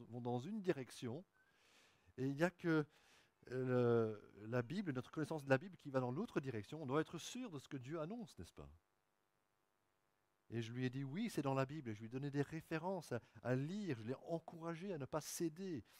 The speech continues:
à la tentation. Mais nous avons besoin de bien connaître la Bible pour pouvoir résister au diable. Nous avons besoin de frères et sœurs aussi dans l'Église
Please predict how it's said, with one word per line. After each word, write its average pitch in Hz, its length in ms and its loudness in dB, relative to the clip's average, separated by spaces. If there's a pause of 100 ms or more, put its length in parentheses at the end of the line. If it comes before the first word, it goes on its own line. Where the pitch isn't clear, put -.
(220)
à 117 120 2
la 113 100 4
tentation. 92 580 -12 (500)
Mais 131 60 -4
nous 190 180 -2
avons 233 200 0
besoin 165 440 -2
de 139 100 -2
bien 151 440 -4
connaître 160 580 -6
la 127 140 0
Bible 110 480 -6 (380)
pour 107 120 -6
pouvoir 104 320 -2
résister 110 540 -6
au 98 80 -4
diable. 76 540 -10 (920)
Nous 151 220 -4
avons 170 180 -2
besoin 151 360 -2
de 123 100 -2
frères 175 380 2
et 135 80 0
sœurs 180 340 -2
aussi 143 280 -6
dans 147 200 -2
l'Église 160 540 -2